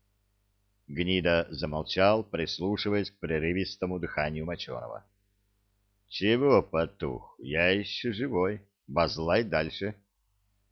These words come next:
«Я меркую, лучше пусть он пыхтит и стремается, как мы». «Типа?» «Телёнка мочить надо. Он здесь, и мы здесь.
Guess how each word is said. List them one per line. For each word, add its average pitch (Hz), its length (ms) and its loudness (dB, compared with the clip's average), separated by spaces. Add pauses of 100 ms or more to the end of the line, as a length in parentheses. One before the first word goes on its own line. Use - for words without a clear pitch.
(1000)
«Я 117 560 4
меркую, 113 840 2
лучше 104 420 0
пусть 110 320 0
он 104 120 0
пыхтит 101 640 -4 (1040)
и 120 160 2
стремается, 101 800 0
как - 240 -4
мы». 73 180 -10 (920)
«Типа?» 82 520 2 (1300)
«Телёнка 101 640 0
мочить 85 420 -6
надо. 76 520 -6
Он 170 240 2
здесь, 117 580 -2
и 76 60 -4
мы 127 240 2
здесь. 104 500 -2